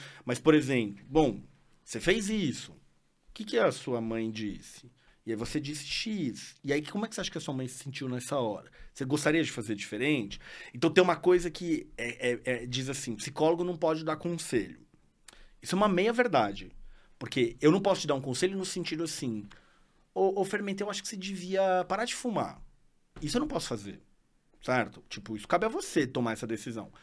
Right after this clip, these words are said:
Agora, se você diz pra mim, "Cara, eu quero parar de fumar, o que que eu tenho que fazer?"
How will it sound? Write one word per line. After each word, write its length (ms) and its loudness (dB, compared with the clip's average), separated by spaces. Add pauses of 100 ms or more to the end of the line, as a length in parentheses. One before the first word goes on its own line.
(200)
Agora, 220 8
se 100 -2
você 100 2
diz 200 -2
pra 160 2
mim, 340 0 (240)
"Cara, 160 6
eu 60 0
quero 160 -2
parar 180 -4
de 80 -10
fumar, 220 -4
o 20 -10
que 100 -14
que 60 -2
eu 60 -2
tenho 140 -2
que 60 -12
fazer?" 380 -4